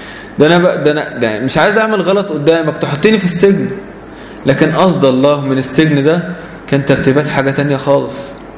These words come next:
إن هو يتعرف على الخباز والسقة، وبعد كده لما الخباز والسقة دول يفرج عنهم ويبقوا جنب الملك، والملك يحلم. شوفوا ترتيبات ربنا عاملة إزاي.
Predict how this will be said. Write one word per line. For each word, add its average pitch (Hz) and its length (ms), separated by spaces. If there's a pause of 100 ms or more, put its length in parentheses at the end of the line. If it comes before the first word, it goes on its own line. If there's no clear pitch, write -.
(580)
إن 127 100
هو 147 160
يتعرف 139 500
على 127 80
الخباز 131 540
والسقة، 156 760 (640)
وبعد 123 300
كده 139 340 (380)
لما 135 200
الخباز 156 380
والسقة 151 300
دول 151 360
يفرج 151 320
عنهم 170 440 (280)
ويبقوا 160 360 (120)
جنب 151 140
الملك، 165 640 (120)
والملك 139 480
يحلم. 180 580 (220)
شوفوا 143 180
ترتيبات 151 440
ربنا 151 280
عاملة 160 180
إزاي. 165 340